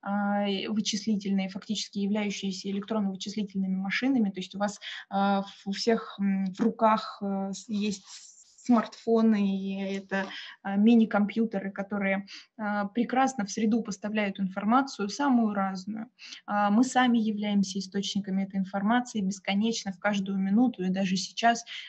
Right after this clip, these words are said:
э, мы в сеть транслируем огромное количество данных. И эти данные можно регистрировать, снимать. И это данные не только, м, аудиозапись, которую го-, и, и, и вот сейчас, э, идет и записывается, да, это и видео,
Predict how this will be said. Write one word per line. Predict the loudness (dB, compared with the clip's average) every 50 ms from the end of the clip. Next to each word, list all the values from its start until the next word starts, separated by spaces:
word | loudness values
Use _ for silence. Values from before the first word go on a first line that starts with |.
| -8 _
э, | 0 2
мы | 4 2 2
в | 0
сеть | -2 -2 -4 -4 -4 -4
транслируем | -4 -4 -4 -2 0 0 0 0 0 -2 -2 -2
огромное | -2 0 2 2 4 4 2 0
количество | 0 -2 -2 -2 -2 -2 -6 -10 -10 -6 -2 0
данных. | 2 4 4 4 4 2 -2 -6 -8 -6
И | -6
эти | -6 -2 -2 2
данные | 4 4 4 4 2 2 2
можно | 0 -2 -2 0 -2 0 0
регистрировать, | 0 0 0 -2 -4 -6 -4 -2 -2 0 -2 -2 -4 -4 -2
снимать. | 0 2 2 4 4 2 2 0 -2
И | -6 -6 -4 _
это | 2 2 4
данные | 4 4 4 4 4 4 4
не | 4 2 2
только, | 0 -2 -4 -2 0 -2 -2 -2 -4 -10 -14 -16 -20 _ _
м, | -4 -2 -2 2 4
аудиозапись, | 6 6 6 6 4 2 2 0 0 0 0 0 -2 -4 -10 -12
которую | -12 -10 -10 -8 -8 -8 -8 -8
го-, | -6 -8 -8 -8 -6
и, | -6 -6 -6 -6 _
и, | -14 -14 -10 -8 -8 -8
и | -8
вот | -10 -14
сейчас, | -14 -12 -10 -6 -6 -4 -6 -6 -8 -6
э, | -4 -4 -4 -4 -2
идет | -2 0 0 0 0 -2 -6
и | -8
записывается, | -10 -10 -10 -10 -12 -12 -12 -14 -16 -18 -18 _ -18 _ -2
да, | 0 0 0
это | 0 -2 -6 -8 -8
и | -6 -2 -2 -2
видео, | 0 2 2 2 2 0 -2 -4 -6 -8